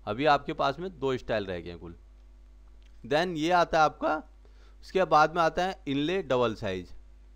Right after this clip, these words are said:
इनले डबल साइज में आपके पास में इस टाइप के एल्बम के स्टाइल आ गए हैं। ये देखिए, यहाँ पे भी आप क्लिक करते हैं simply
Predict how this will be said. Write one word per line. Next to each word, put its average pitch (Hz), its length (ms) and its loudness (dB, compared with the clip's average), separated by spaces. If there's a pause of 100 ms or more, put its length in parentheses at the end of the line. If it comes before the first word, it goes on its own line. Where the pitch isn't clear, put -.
(200)
इनले 147 340 0
डबल 160 260 0
साइज 156 260 0
में 170 100 -2
आपके 156 260 0
पास 147 280 2
में 160 220 -8 (460)
इस 139 200 -6
टाइप 139 320 -2
के 190 160 -4 (580)
एल्बम 131 340 -2
के 139 160 -4
स्टाइल 117 340 -2
आ 107 80 2
गए 110 120 -6
हैं। 147 140 -10 (380)
ये 107 160 -6
देखिए, 104 280 -8
यहाँ 113 240 -4
पे 165 140 -6
भी 170 80 -4
आप 160 200 0
क्लिक 156 240 -8
करते 151 240 -4
हैं 165 60 -8
simply 170 400 -8